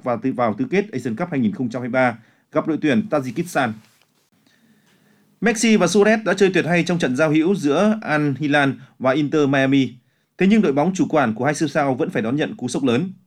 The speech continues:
Ngay phút thứ mười, tiền đạo Mitrovic đã giúp đội chủ nhà Al Hilal vượt lên. Ba phút sau, Hamdan nhân đôi cách biệt cho đội bóng Saudi Arabia. Nhận hai bàn thua nhanh chóng,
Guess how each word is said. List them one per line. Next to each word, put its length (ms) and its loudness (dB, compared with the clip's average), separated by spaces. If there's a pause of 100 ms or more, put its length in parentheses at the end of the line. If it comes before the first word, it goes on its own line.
(580)
Ngay 100 -2
phút 160 0
thứ 60 2
mười, 260 2
tiền 240 0
đạo 340 0 (220)
Mitrovic 520 0
đã 140 -2
giúp 120 -2
đội 100 0
chủ 120 -2
nhà 300 2 (100)
Al 120 -2
Hilal 280 0
vượt 200 -4
lên. 260 0 (540)
Ba 140 2
phút 140 -4
sau, 160 2
Hamdan 300 2
nhân 120 0
đôi 60 -4
cách 120 -4
biệt 260 2
cho 120 -4
đội 140 0
bóng 440 -2 (140)
Saudi 640 0 (300)
Arabia. 420 2 (1160)
Nhận 160 -2
hai 120 2
bàn 120 2
thua 100 0
nhanh 180 0
chóng, 460 0